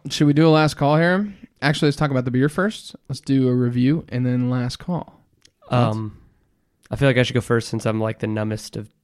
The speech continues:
Speaker 2: palates right now.
Speaker 1: Okay.
Speaker 2: I'll give it a, uh, eleven. I liked it.
Speaker 1: <clears throat>
Speaker 2: I
Speaker 1: Yeah.
Speaker 2: wish I knew what I graded some of the other stouts or could remember, but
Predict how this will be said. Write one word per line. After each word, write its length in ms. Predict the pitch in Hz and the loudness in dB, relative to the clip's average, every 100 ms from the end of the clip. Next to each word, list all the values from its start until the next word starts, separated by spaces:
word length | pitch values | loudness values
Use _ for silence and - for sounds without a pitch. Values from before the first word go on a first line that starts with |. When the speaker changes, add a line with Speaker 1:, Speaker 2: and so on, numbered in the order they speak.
| _ _ _ _ _ _ - | _ _ _ _ _ _ -6
Speaker 2:
palates 400 | 107 104 - - | -4 -4 -6 -8
right 240 | 110 120 | -8 -6
now. 240 | 110 110 107 _ - | -6 -8 -10 _ -10
Speaker 1:
Okay. 100 | 147 - _ - | -10 -10 _ -4
Speaker 2:
I'll 140 | 127 | -2
give 180 | 127 131 | 2 2
it 220 | 127 127 - | 2 0 0
a, 500 | 120 113 110 110 107 - _ - - - | 0 2 0 0 -4 -10 _ -20 -14 -6
uh, 520 | 113 113 110 110 110 110 _ _ _ - | -2 -2 -2 -2 -4 -8 _ _ _ -6
eleven. 680 | 110 110 110 110 110 110 110 _ _ _ _ _ _ _ _ - | -4 -4 -4 -4 -6 -8 -12 _ _ _ _ _ _ _ _ -2
I 80 | |
liked 240 | 123 120 - | 2 2 0
it. 140 | 135 - _ _ - | -2 -4 _ _ -16
Speaker 1:
<clears throat> 0 | - 190 - | -10 -8 -6
Speaker 2:
I 320 | 170 143 107 - 143 | -6 -6 -8 -14 -8
Speaker 1:
Yeah. 80 | 127 135 | 0 4
Speaker 2:
wish 160 | 139 | 4
I 80 | 143 | 4
knew 140 | 139 131 | 4 4
what 80 | 123 | 4
I 100 | 120 | 2
graded 380 | 117 123 123 | 2 2 2
some 160 | - 120 | 0 0
of 20 | |
the 80 | 113 | 2
other 140 | 113 | 2
stouts 340 | 107 - 110 - | 0 -2 -2 -2
or 160 | 110 | -4
could 160 | 107 110 | -4 -4
remember, 340 | 110 107 113 | -4 -4 -4
but 220 | 113 110 | -4 -4